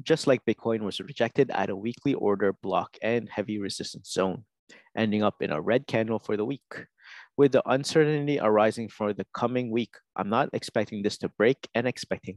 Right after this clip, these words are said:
lower tests. Bulls could exploit the inverse head and shoulders pattern." A more positive take on the path ahead was offered by crypto trader and pseudonymous Twitter user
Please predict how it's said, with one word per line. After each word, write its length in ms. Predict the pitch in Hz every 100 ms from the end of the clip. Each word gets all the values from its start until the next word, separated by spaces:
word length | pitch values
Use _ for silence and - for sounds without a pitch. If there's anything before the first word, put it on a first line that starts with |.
| 92
lower 260 | - -
tests. 680 | - - - - - - - _ _ _ _ _ - - -
Bulls 460 | 135 139 107 - -
could 220 | - 143
exploit 400 | - - - 104 -
the 160 | -
inverse 380 | 92 101 95 -
head 280 | - 139 131 -
and 200 | 113 113
shoulders 460 | - 101 90 98
pattern." 380 | - 107 110 92 - _ _ - - - -
A 80 | 123
more 180 | 123 117
positive 400 | - 113 117 -
take 220 | 120 98
on 100 | 98
the 60 |
path 300 | 95 107 104
ahead 260 | 95 120 120
was 220 | 110 101
offered 320 | 98 101 107
by 140 | 90 90
crypto 280 | - 139 131
trader 420 | - 104 107 104
and 220 | - 90 -
pseudonymous 600 | 139 131 117 107 104 -
Twitter 260 | - 143
user 440 | 123 107 95 98